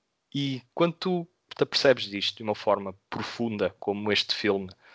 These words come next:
te faz sentir, há um chip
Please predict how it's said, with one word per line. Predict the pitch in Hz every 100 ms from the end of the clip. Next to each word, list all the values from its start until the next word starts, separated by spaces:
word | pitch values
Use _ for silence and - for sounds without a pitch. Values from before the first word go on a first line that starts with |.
| - _ - -
te | -
faz | 110 -
sentir, | - 98 101 95 113 - _ _ _ _ _ _ _ _ _ _ _ _ -
há | 135 147 151 151 151 _ _ _ _ _ -
um | 143
chip | - - -